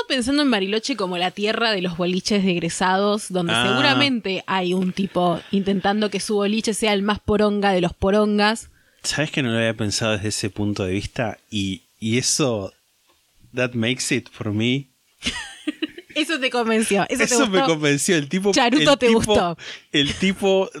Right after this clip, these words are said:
Speaker 2: pues, diciendo, "Necesito que mi boliche sea el más poronga".
Speaker 1: <laughs> Y sí, boludo.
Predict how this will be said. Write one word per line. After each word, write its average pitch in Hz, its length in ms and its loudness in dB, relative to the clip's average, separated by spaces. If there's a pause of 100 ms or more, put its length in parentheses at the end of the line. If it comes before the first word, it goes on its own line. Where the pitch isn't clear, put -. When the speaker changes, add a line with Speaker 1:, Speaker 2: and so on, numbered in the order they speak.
(100)
Speaker 2:
pues, 139 220 0
diciendo, 170 480 2
"Necesito 156 720 0
que 123 120 -2
mi 120 120 2
boliche 135 360 0
sea 135 180 0
el 113 100 -2
más 131 180 -2
poronga". 95 800 -4 (240)
Speaker 1:
<laughs> - 280 -20
Y 349 100 -2
sí, 339 360 -2
boludo. 185 600 -2